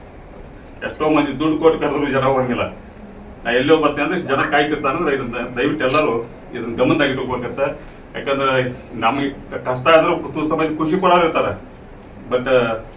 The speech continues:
ಸಾಕಷ್ಟು ಮಂದಿಗೆ ಇದ್ರಿಂದ ನೋವಾಗಿತ್ತು ಅನ್ನೋದು ಹೊರಟು ಹೋಗ್ಬೇಕಾಗುತ್ತೆ ಈ ರಾಜ್ಯದಲ್ಲಿ. ಯಾಕಂದ್ರೆ ನಾನು ಬರೀ ನಮ್ಮ ಜಿಲ್ಲೆ ಅಲ್ಲ, ಇಡೀ ರಾಜ್ಯ ನಾವು ಇವತ್ತು ಇದ್ರ, ಇದ್ರ, ಇದ್ರ ಬಗ್ಗೆ ನೋಡ್ತಾ ಇದೆ.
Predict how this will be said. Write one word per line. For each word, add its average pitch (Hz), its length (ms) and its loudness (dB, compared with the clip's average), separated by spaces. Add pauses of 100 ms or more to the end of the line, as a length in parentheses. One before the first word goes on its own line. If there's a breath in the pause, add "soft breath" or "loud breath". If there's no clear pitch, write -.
(120)
ಸಾಕಷ್ಟು 160 400 2
ಮಂದಿಗೆ 180 220 2
ಇದ್ರಿಂದ 151 260 2
ನೋವಾಗಿತ್ತು 151 300 4
ಅನ್ನೋದು 147 200 0
ಹೊರಟು 127 220 2
ಹೋಗ್ಬೇಕಾಗುತ್ತೆ 101 880 -12
ಈ 117 40 -2
ರಾಜ್ಯದಲ್ಲಿ. 120 560 -2
ಯಾಕಂದ್ರೆ - 680 -4
ನಾನು 127 240 2
ಬರೀ 143 240 2
ನಮ್ಮ 127 180 0
ಜಿಲ್ಲೆ 156 200 4
ಅಲ್ಲ, 139 140 4
ಇಡೀ 143 220 8
ರಾಜ್ಯ 165 420 6
ನಾವು 160 300 4
ಇವತ್ತು 143 360 0
ಇದ್ರ, 135 260 -2
ಇದ್ರ, 143 260 0
ಇದ್ರ 131 160 -2
ಬಗ್ಗೆ 131 240 -2
ನೋಡ್ತಾ 123 280 -2
ಇದೆ. 98 120 -4